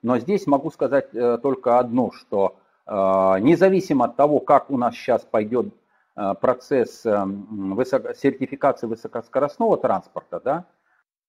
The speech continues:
э, вот, но надо ещё, э, м, себе представлять, что есть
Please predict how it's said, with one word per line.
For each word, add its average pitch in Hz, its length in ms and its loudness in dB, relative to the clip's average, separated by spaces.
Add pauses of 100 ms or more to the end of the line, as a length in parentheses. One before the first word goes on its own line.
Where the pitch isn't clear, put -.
(160)
э, 104 180 -2
вот, 107 380 2 (200)
но 131 380 6
надо 180 460 4
ещё, 160 560 0
э, 131 60 0
м, 120 480 -4
себе 135 240 -4
представлять, 143 560 -2
что - 240 -4
есть 156 400 2